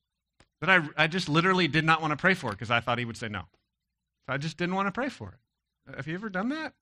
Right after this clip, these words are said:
Am I the only one that's, like, this sinful when it comes to prayer? Um, I'd say bang, bang on the door. Ask him. Ask him. Ask him the stuff you're embarrassed about. Be shameless with your prayers. Be persistent in your prayers.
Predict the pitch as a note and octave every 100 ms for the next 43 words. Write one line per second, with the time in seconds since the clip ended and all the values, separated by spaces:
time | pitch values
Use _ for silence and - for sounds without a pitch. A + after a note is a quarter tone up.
0 | _ C#3+ D#3+ G3 G3 G3+ G3 G3 F#3 E3
1 | C#3 D#3 - D3+ D3+ D3 F3 D#3+ B2 C#3
2 | - C3+ C#3 C3+ D#3 E3 _ _ _ _
3 | _ G#3+ B2 G2+ F#2 F#2+ _ _ _ _
4 | _ _ _ _ _ _ A#2 - B2+ G#2+
5 | A#2 B2+ C#3+ C#3 - C3 D#3 D3+ A2+ G#2+
6 | F#2+ G#2+ B2 - - G2 _ _ _ _
7 | _ _ B2 B2 - F2+ G#2+ A#2+ D3 D3
8 | - C#3+ C3 A2+ G#2 A#2 C#3 C#3 C#3 C3+
9 | - B2 - A#2+ A#2 A2+ G#2+ - - -
10 | _ _ _ _ - G#2+ G#2+ - A2+ G2+
11 | G2+ A2+ G#2+ - _ A#2 - C3 - -
12 | G2+ - _ _ _ _ _ G#2+ G2+ G2
13 | - A2 G2+ G2 F#2+ F#2+ -